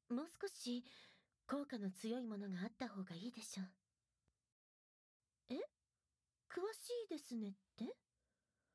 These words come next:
ああ、申し遅れました。実は私、こういうものです。町から少し離れたところで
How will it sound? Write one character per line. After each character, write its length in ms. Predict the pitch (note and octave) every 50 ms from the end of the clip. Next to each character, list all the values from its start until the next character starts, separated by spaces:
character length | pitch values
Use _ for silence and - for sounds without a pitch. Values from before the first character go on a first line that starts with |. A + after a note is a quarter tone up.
| _ _ _ _ _ _ _ _
あ 60 | C4
あ、 1000 | C4+ C4+ C#4 D#4 E4+ D#4+ D4+ D4+ - - - - - - - - _ C4 C4 C#4+ D#4
申 60 | -
し 120 | - G4
遅 180 | F#4 F#4+ - G4
れ 80 | G4+ G4+
ま 100 | G4 A4
し 140 | - -
た。 80 | - E4 D#4 D#4 - - _ _ _ _ _ _ _ _ _ _ _ _ _
実 340 | A3+ G3 B3 A#3+ - - F#4+
は 60 | F#4+ E4+ C4
私、 540 | G#3+ G3 B3+ B3 - - - C4 C4 C4 B3+ - _
こ 140 | - B3+ B3
う 80 | C#4
い 120 | D4+ D#4+ E4+
う 40 | E4+
も 80 | E4+ F4
の 100 | F4+ F4+
で 120 | D4+ C#4
す。 200 | - - - - _ _ _ _ _ _ _ _ _ _ _ _ _ _ _ _ _ _ _ _ _ - - - - - - - - - _ _ _ _ _ _ _ _ _ - - - - - - - - _ _ _ _ _ _ _ _ _ _ _ _ _
町 280 | G3+ G#3 G#3+ A3 - -
か 120 | - C#4+
ら 80 | B3 A3+
少 220 | - - - C#4
し 120 | C4+ - A#3
離 240 | G3+ G3 G3+ A3+ B3
れ 100 | C4+ C4
た 120 | - G#3
と 120 | G3 G3 F#3+
こ 100 | F#3+ G#3+
ろ 100 | A3 A3
で 280 | G#3+ G3+ G3 G3+ G3